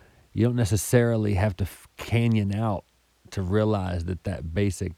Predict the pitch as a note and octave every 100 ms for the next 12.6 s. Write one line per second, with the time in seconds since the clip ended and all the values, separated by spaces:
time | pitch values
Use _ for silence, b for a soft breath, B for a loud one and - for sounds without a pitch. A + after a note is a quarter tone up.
0 | - F#2+ F#2+ G2+ G2+ F2+ F#2 F#2+ F2+ E2
1 | E2 - - G2 F#2 F2 F2+ F2 F#2+ E2+
2 | - b b _ F#2+ E2 G2 G2+ F2+ G2+
3 | F#2+ F2+ - G#2+ G2 F#2+ F#2 F#2 b b
4 | b b _ F#2+ F#2+ F2+ E2 - A2+ G2+
5 | F2+ F#2 A#2 A2 G#2 F#2 G#2+ A2 G#2+ G#2+
6 | G#2 - G#2 G2 F#2+ G2+ G2 - A2 G2+
7 | F2+ G2 G#2 G2 F#2+ F#2 F#2 G2 F#2 b
8 | b b b - G2 F#2 G2+ F2+ G#2 F#2+
9 | G2+ F#2+ F#2+ - G2 G2+ G2 F#2+ F#2 -
10 | G2+ G2+ F#2+ F#2 F#2 F#2 F2 b b B2
11 | F2 A#2+ A2 G2+ A2 G#2 G2 G2 F2 F#2+
12 | F2+ D#2+ G#2 G2+ F2+